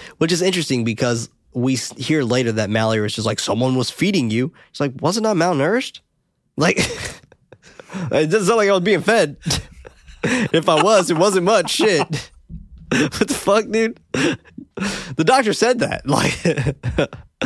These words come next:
I felt that. You saw me. <laughs> Like, what are you talking about?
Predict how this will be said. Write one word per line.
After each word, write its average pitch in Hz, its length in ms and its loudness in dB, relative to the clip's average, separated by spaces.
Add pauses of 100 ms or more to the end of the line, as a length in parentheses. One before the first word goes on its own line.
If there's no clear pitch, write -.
(260)
I 143 80 4
felt 233 260 0
that. 143 140 2
You 196 80 2
saw 123 280 0
me. 151 220 0 (120)
<laughs> 320 100 2
Like, - 340 -4 (340)
what - 360 0
are 240 60 0
you 262 100 0
talking 208 320 2
about? - 280 -2